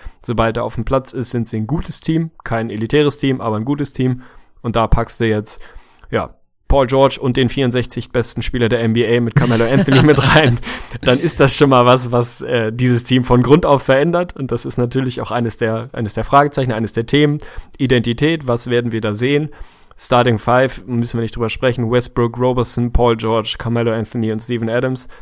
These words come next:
Auf der Bank wird's dann sehr, sehr dünn. Also das ist für mich auch immer noch ein, eine Problemstelle. Da haben sie mit Patrick Patterson jemanden, der da helfen kann,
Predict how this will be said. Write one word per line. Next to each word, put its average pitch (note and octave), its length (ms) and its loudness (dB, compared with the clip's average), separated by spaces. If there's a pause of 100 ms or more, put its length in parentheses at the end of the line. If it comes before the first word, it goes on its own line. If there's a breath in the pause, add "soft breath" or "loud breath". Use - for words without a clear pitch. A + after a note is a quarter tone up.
(160 loud breath)
Auf A#2 160 -2
der A#2 80 0
Bank A#2+ 240 2
wird's A#2 180 -4
dann G#2+ 200 -2
sehr, A2+ 200 2
sehr C#3 140 2
dünn. C#3+ 460 0
Also A2 120 -8
das G#2+ 220 -10
ist - 120 -10
für - 100 -6
mich A2+ 180 -4
auch A2 140 -6
immer A#2+ 160 0
noch A#2 160 -4
ein, A2+ 180 -2 (340 loud breath)
eine C3 120 0
Problemstelle. D3 680 2
Da A#2+ 100 0
haben B2 120 -2
sie A#2+ 160 -6
mit A#2 260 -8
Patrick B2+ 280 0
Patterson C3+ 320 0
jemanden, B2+ 260 0
der B2+ 100 2
da B2 220 2 (260 loud breath)
helfen C#3+ 280 0
kann, C#3 320 0